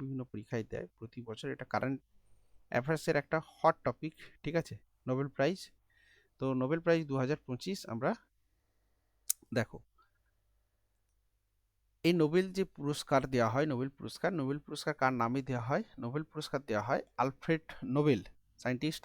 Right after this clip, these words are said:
আলফ্রেড নোবেলের নামে কিন্তু এই নোবেল পুরস্কার দেওয়া হয়। এবার প্রথমে আসি যে আলফ্রেড নোবেল কে ছিল। তো আলফ্রেড নোবেল একজন সায়েন্টিস্ট ছিলেন, তিনি একজন কেমিস্ট, ইঞ্জিনিয়ার এবং ইনভেন্টর ছিল, ঠিক আছে? আবিষ্কারক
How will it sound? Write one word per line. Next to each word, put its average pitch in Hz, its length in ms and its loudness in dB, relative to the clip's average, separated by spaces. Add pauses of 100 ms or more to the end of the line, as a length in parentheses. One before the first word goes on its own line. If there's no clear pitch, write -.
(120)
আলফ্রেড 151 380 -2
নোবেলের 135 380 -2
নামে 110 220 -2
কিন্তু 113 220 -10
এই 120 200 -8
নোবেল 104 240 -14
পুরস্কার - 380 -8
দেওয়া 98 180 0
হয়। - 120 -20 (840)
এবার 156 200 2
প্রথমে 175 340 2
আসি - 160 -2 (100)
যে 180 60 4 (100)
আলফ্রেড 165 380 2
নোবেল 147 280 2
কে 127 80 0 (100)
ছিল। - 140 -12 (480)
তো 151 60 -2 (200)
আলফ্রেড 175 380 0
নোবেল 143 220 0 (1300)
একজন 127 320 -2
সায়েন্টিস্ট 139 440 0
ছিলেন, 135 200 0 (1120)
তিনি 151 220 2
একজন 160 260 0
কেমিস্ট, 160 380 2 (140)
ইঞ্জিনিয়ার 147 420 2 (100)
এবং 139 160 -4 (140)
ইনভেন্টর 117 380 -2 (100)
ছিল, - 120 -18 (240)
ঠিক 143 180 -6
আছে? - 140 -12 (360)
আবিষ্কারক 127 420 -4